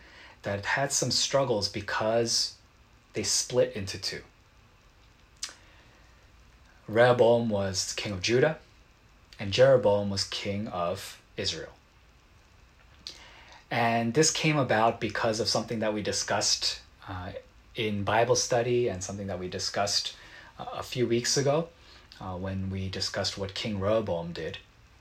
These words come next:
And, you know, he did something listening to the advice of, you know, people who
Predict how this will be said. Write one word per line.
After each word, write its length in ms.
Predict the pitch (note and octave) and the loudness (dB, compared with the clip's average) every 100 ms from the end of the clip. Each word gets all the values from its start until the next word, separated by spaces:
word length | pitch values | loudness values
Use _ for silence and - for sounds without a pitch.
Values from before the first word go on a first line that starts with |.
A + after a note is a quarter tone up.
| _ - - | _ -20 -16
And, 440 | - F2 E2+ E2+ - - - - - | -12 -8 -8 -10 -14 -20 -20 -20 -14
you 80 | G2+ | -10
know, 60 | |
he 140 | F#2+ A2+ | -6 -4
did 220 | G#2+ B2 | 0 0
something 760 | - A#2 G#2+ A#2+ A2+ G#2+ G#2+ - - _ _ - - - - _ - - - - | 2 0 0 -2 -2 -2 -4 -8 -18 _ _ -20 -20 -20 -20 _ -20 -20 -20 -14
listening 440 | A#2 A#2+ - B2 A#2+ | -4 0 0 0 -2
to 100 | A#2 | -2
the 220 | G#2+ A#2+ - | -2 -4 -4
advice 720 | A2 G2 G#2 A2 - - - - - - - | -8 -4 0 0 2 2 2 -6 -20 -20 -10
of, 500 | G2 F#2+ F2+ F2 - - _ _ _ - | -6 -4 -6 -8 -16 -20 _ _ _ -12
you 60 | G2+ | -10
know, 100 | F#2 | -6
people 560 | - A#2 - G#2+ G#2+ G#2 | -4 -4 -2 0 2 0
who 500 | A2 F#2+ F#2 F#2 | -4 -4 -2 -4